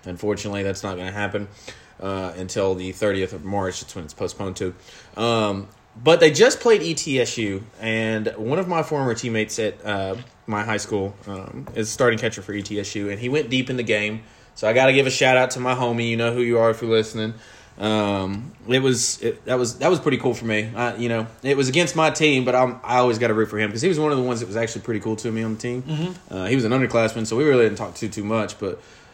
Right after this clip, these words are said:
Speaker 1: like, I, he's one of the few that I'll see out, and he'll be like, "Hey, man, what's up?" You know,
Speaker 2: Did the Vols
Speaker 1: dap
Speaker 2: win?
Speaker 1: me up. Yeah, oh yeah, they, they went off. I think it was, like, sixteen five or something like that.
Speaker 2: Good God.
Speaker 1: Yeah.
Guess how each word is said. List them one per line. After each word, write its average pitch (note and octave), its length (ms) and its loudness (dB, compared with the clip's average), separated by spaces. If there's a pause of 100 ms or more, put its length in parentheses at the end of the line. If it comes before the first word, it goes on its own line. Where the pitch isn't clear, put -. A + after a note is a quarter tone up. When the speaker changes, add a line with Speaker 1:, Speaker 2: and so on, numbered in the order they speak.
(120)
Speaker 1:
like, - 200 -8
I, B2+ 260 2
he's C3+ 160 4
one C#3+ 100 2
of B2 40 2
the A2+ 100 -4
few C3 140 4
that A2+ 100 4
I'll A2 80 4
see A2+ 240 0
out, G#2+ 80 2
and G#2+ 80 -8
he'll A#2 80 -2
be A2+ 100 -2
like, A#2+ 140 0
"Hey, F4+ 160 -2
man, G3+ 260 0
what's C#4+ 160 -6
up?" D#4 240 0
You G#2+ 60 -6
know, C3 60 0
Speaker 2:
Did - 60 -2
the A#2+ 60 -4
Vols C3 300 -2
Speaker 1:
dap A#2 220 0
Speaker 2:
win? - 20 -6
Speaker 1:
me A2 100 -4
up. A2 200 -2
Yeah, A#2 300 4
oh A2 140 4
yeah, F#2 220 -4
they, F#2 180 -8 (400)
they G#2 100 -14
went F#2+ 200 -10 (100)
off. F#2+ 260 -10
I G2 40 -12
think F#2+ 100 -12
it G#2 40 -10
was, F2 80 -12
like, F2 120 -12
sixteen - 400 -8
five F2+ 300 -8
or G2 40 -10
something G2+ 260 -10
like G2 120 -8
that. G#2+ 60 -4
Speaker 2:
Good C3 240 -4
God. F#2+ 420 -8
Speaker 1:
Yeah. E2+ 160 -8